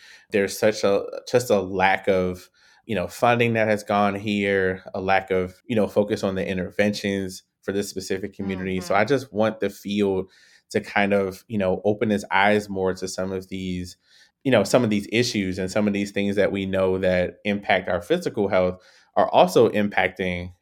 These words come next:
Speaker 1: um, our mental health and well-being. And so,
Speaker 2: Mm-hmm.
Speaker 1: um, you know, I, I, I just definitely want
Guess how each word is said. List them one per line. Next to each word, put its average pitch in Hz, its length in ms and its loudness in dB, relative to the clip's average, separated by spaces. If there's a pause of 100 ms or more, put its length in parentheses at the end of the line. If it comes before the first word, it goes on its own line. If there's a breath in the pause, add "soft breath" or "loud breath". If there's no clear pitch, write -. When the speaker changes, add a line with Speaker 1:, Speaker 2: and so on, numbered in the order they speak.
(120)
Speaker 1:
um, 92 340 -4
our 92 140 -4
mental 95 340 -4
health 92 220 -4
and 87 120 -8
well-being. 90 460 -6
And 170 220 -8
so, 92 340 0
Speaker 2:
Mm-hmm. 151 460 -10
Speaker 1:
um, 95 360 0 (140)
you 110 140 -2
know, 95 80 0
I, 95 240 2
I, 104 160 2 (100)
I 95 40 -2
just - 340 -4
definitely 104 420 0
want 95 520 -6